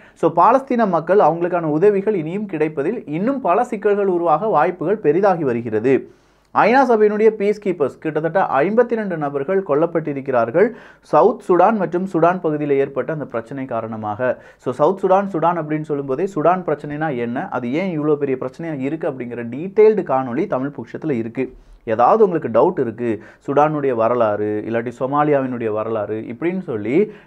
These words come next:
எந்த வரலாறா இருந்தாலும் சரி, சுடான் தமிழ் பொக்கிஷம், சோமாலியா தமிழ் பொக்கிஷம் அப்படின்னு சொல்லி அடிச்சு பார்த்தீங்கன்னா, டீட்டெயிலான காணொளி வந்திருக்கும். நம்ம வீடியோ ஒரு லைப்ரரி தான், அதை நீங்க எவ்வளோ நாள் வேணாலும் சேவ் பண்ணிக்கோங்க. அடுத்த தலைமுறைக்கு கூட காண்பிக்கலாம்.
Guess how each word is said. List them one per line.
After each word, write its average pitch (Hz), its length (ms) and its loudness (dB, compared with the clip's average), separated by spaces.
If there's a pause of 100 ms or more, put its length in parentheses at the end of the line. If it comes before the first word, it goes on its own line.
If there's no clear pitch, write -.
எந்த 180 400 4
வரலாறா 190 440 4
இருந்தாலும் 156 420 -2
சரி, 156 420 -8 (100)
சுடான் 160 360 2
தமிழ் 131 220 -6
பொக்கிஷம், 131 400 -10 (100)
சோமாலியா 151 520 0
தமிழ் 135 220 -4
பொக்கிஷம் 139 340 -10
அப்படின்னு 120 220 -8
சொல்லி 117 220 -4
அடிச்சு 117 240 -8
பார்த்தீங்கன்னா, 104 440 -6 (340)
டீட்டெயிலான 143 640 -2
காணொளி 113 320 -6
வந்திருக்கும். 107 560 -6 (260)
நம்ம 175 360 2
வீடியோ 143 440 -2
ஒரு 113 200 -2
லைப்ரரி 113 520 -2
தான், 113 180 -2 (180)
அதை 110 180 0
நீங்க 110 160 -6
எவ்வளோ 143 360 2
நாள் 185 180 0
வேணாலும் 170 340 -4
சேவ் 147 200 0
பண்ணிக்கோங்க. 117 540 -4 (180)
அடுத்த 147 360 2
தலைமுறைக்கு 180 480 2
கூட 165 180 -2
காண்பிக்கலாம். 131 600 -4